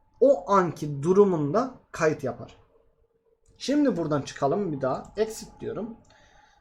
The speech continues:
Ee, burayı da kapatayım. Exit diyorum. Şimdi buradakinden açalım. Sudo docker, ee, run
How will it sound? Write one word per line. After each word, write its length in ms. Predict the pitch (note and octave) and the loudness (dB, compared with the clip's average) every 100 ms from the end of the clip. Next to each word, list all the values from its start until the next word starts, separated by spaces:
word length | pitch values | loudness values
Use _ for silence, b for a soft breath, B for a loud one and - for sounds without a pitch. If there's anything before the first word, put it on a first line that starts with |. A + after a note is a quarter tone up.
| - | -12
Ee, 60 | D3+ D#3+ F3 | -10 -8 -2
burayı 220 | G#3 F3+ | 0 0
da 100 | G#2+ | -4
kapatayım. 480 | - - - D#3+ F#3+ | -14 -16 -14 -14 -12
Exit 420 | - E3 - - - | -12 -14 -16 -18 -14
diyorum. 380 | A2 D#3 F#3+ - - | -12 -10 -12 -16 -12
Şimdi 400 | C4+ F3+ C3 F3+ | -8 -4 -4 -2
buradakinden 600 | F#3+ C3+ - C3+ C#3+ G3 | 0 0 -4 -6 -4 -6
açalım. 380 | D3 C#3+ B2 A2+ | -6 -6 -8 -8
Sudo 400 | - - B3+ D3+ D#3 - - - - - B B B B B B - - - | -16 -10 -2 0 0 -4 -20 -20 -20 -20 B B B B B B -20 -8 2
docker, 380 | G#3 G#3 F3+ - - - - - | 4 4 -2 -2 -6 -20 -20 -8
ee, 40 | C3+ C3 B2+ B2 B2 A#2+ A#2 A2+ - _ _ _ _ _ _ _ _ _ _ _ - - _ _ _ _ _ _ - - - - - - | -4 -2 -4 -6 -6 -6 -8 -12 -16 _ _ _ _ _ _ _ _ _ _ _ -20 -20 _ _ _ _ _ _ -20 -14 -14 -14 -20 -6
run 340 | C#3 E3+ D#3+ | 0 2 2